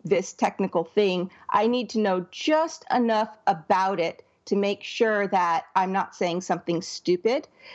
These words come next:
and then move on, because otherwise it turns into, you know, the anarchist cookbook or something. <laughs> And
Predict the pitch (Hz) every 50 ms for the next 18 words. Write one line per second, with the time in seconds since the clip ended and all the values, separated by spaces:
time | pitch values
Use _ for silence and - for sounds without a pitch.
0 | - - - _ - 233 233 226 226 226 220 214 214 220 - 226 233 220 220 208
1 | 208 202 202 285 302 277 190 123 - - 220 - - 269 254 247 - 330 339 349
2 | 330 285 254 233 220 214 214 208 208 - - - 220 - - 240 226 214 208 202
3 | 208 202 208 208 - - 208 196 190 185 180 175 165 160 _ _ _ - - 208
4 | 208 180 175 175 175 165 175 180 - _ - 180 180 196 196 202 208 202 - 202
5 | 170 - - - - 208 196 - _ - - - - - 185 190 - - 156 175
6 | - - 131 82 - - 98 90 - 107 92 - - - 226 214 220 208 208 208
7 | 202 202 196 190